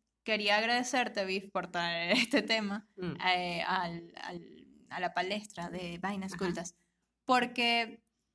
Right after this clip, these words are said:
Speaker 1: sabes que dejas como muy claro, al menos para mí,
Speaker 2: ¿Qué es
Speaker 1: qué
Speaker 2: una
Speaker 1: es,
Speaker 2: silla?
Speaker 1: no,
Speaker 2: Ah, ok.
Speaker 1: <laughs> qué es lo que hace un diseñador industrial, porque fíjate que mencionas la silla y mencionas el auto.
Speaker 2: Sí.
Speaker 1: Un diseñador industrial no hace industrias.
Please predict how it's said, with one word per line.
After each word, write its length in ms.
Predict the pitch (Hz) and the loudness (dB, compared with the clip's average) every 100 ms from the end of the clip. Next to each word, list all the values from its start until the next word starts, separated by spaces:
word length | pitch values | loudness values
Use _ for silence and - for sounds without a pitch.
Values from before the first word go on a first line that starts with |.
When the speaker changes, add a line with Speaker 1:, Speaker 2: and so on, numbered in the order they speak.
| _ | _
Speaker 1:
sabes 380 | - 247 247 277 | 2 6 6 6
que 100 | 277 233 | 4 4
dejas 260 | 220 269 | 4 2
como 240 | 269 220 190 | 0 -2 -2
muy 440 | 196 208 233 240 | -2 -2 -2 -2
claro, 340 | 269 262 208 220 | 0 4 4 2
al 120 | 190 | 0
menos 200 | 175 202 208 | -2 -4 -2
para 220 | 233 220 | 0 0
mí, 300 | 214 185 202 _ _ _ _ _ _ | -4 -6 -8 _ _ _ _ _ _
Speaker 2:
¿Qué 140 | - 226 | 6 8
es 40 | |
Speaker 1:
qué 100 | 240 | 10
Speaker 2:
una 140 | 269 339 | 10 8
Speaker 1:
es, 80 | |
Speaker 2:
silla? 340 | 330 311 202 202 | 4 0 0 2
Speaker 1:
no, 100 | 202 | 6
Speaker 2:
Ah, 480 | 226 - 277 262 233 | 6 6 4 4 4
ok. 40 | 196 | 2
Speaker 1:
<laughs> 200 | 226 311 | 2 6
qué 200 | 254 247 | 10 10
es 100 | 277 | 10
lo 100 | 359 | 6
que 80 | 349 | 4
hace 180 | 254 294 | 2 0
un 60 | 330 | -8
diseñador 480 | 320 285 202 208 | -2 0 2 0
industrial, 400 | 285 262 - 190 | 0 -2 0 0
porque 180 | 190 185 | -2 -6
fíjate 260 | 180 262 277 | -2 -2 0
que 60 | 202 | -4
mencionas 380 | 185 - 214 269 | -6 -4 0 2
la 120 | 196 | 0
silla 280 | - 214 240 | -2 -2 0
y 80 | 254 | 0
mencionas 420 | 190 175 196 240 | -2 -4 -2 0
el 160 | 180 175 | 0 2
auto. 460 | 175 175 - - _ _ _ _ | 2 0 -10 -20 _ _ _ _
Speaker 2:
Sí. 240 | 269 233 - - _ _ | -2 -2 -6 -20 _ _
Speaker 1:
Un 140 | 233 | 0
diseñador 340 | 262 254 202 196 | 0 2 0 2
industrial 340 | 233 220 190 | 0 0 -2
no 60 | 190 | -2
hace 320 | 202 214 190 | -4 -6 -6
industrias. 760 | 180 175 196 - - 175 - - | -8 -8 -8 -8 -14 -14 -16 -18